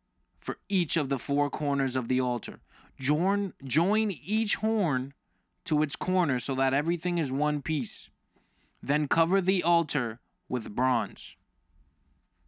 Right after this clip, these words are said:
Use bronze to make all the tools and dishes that will be used on the altar. Make pots, shovels, bowls, forks, and pans.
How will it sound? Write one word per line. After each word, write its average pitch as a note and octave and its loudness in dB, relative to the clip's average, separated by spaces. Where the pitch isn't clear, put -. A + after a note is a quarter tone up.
Use F#3 4
bronze D#3+ 2
to C3+ -4
make C#3+ 0
all D#3+ 4
the E3+ 2
tools D#3+ 2
and B2+ -2
dishes A#2+ 0
that B2 0
will B2 0
be A#2+ 2
used A#2+ 2
on A2 -2
the A2 -4
altar. A#2+ -6
Make C#3+ 0
pots, E3+ 0
shovels, C3 -2
bowls, B2 0
forks, D3+ 0
and A#2+ -4
pans. C#3+ -2